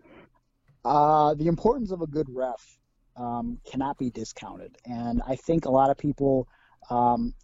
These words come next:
the, the few people that have enough self-awareness to say, uh, they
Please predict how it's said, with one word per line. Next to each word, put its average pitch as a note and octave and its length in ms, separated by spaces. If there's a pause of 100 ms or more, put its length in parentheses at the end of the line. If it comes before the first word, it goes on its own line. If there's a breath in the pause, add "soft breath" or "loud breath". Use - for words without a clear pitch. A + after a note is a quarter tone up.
(120)
the, D#3 160
the D#3 120
few F#3 280
people E3 420
that C#3+ 180
have C3 220
enough C3 180
self-awareness C3 680
to A#2+ 100
say, A#2+ 380 (360)
uh, A#2+ 220
they B2 240